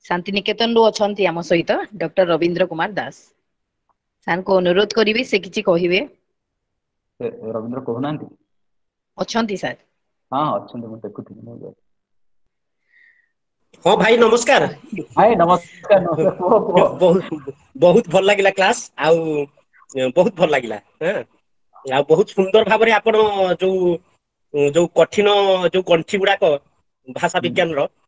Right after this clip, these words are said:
Speaker 3: ବାକ୍ୟ ବିଜ୍ଞାନର,
Speaker 2: ହୁଁ।
Speaker 3: ତାକୁ ଖୋଲିଲେ। ଆଉ ବହୁତ ସୁନ୍ଦର ଆଲୋକକୁ ବ୍ୟାଖ୍ୟା କଲେ, ଆଲୋକକୁ।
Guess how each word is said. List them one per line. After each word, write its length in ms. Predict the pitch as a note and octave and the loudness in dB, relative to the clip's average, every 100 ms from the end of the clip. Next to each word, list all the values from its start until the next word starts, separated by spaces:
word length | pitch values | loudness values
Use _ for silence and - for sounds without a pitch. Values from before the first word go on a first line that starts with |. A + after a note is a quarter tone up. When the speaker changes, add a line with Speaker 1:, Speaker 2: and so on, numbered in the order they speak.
| - | -4
Speaker 3:
ବାକ୍ୟ 240 | D3+ - | -2 0
ବିଜ୍ଞାନର, 360 | F3+ F3 E3+ D#3 | -2 0 -2 -2
Speaker 2:
ହୁଁ। 60 | - | -4
Speaker 3:
ତାକୁ 180 | E3+ | -8
ଖୋଲିଲେ। 400 | - E3+ D#3+ G3 C4 - _ _ _ _ _ | -6 -4 -2 0 -2 -4 _ _ _ _ _
ଆଉ 180 | C3 C#3+ D3+ D3 C#3+ | -6 -2 -2 -2 -8
ବହୁତ 240 | C3+ D#3 E3+ | -4 -4 -2
ସୁନ୍ଦର 380 | F3+ E3+ F3 E3 _ _ _ _ _ - | -4 -2 -2 -4 _ _ _ _ _ -2
ଆଲୋକକୁ 420 | D#3+ F#3 G#3 B3 | 2 4 4 2
ବ୍ୟାଖ୍ୟା 320 | G#3 G3 - A3 | 0 0 0 -2
କଲେ, 180 | A3 A#3 | 0 2
ଆଲୋକକୁ। 400 | E3+ F#3+ - | 0 -4 -2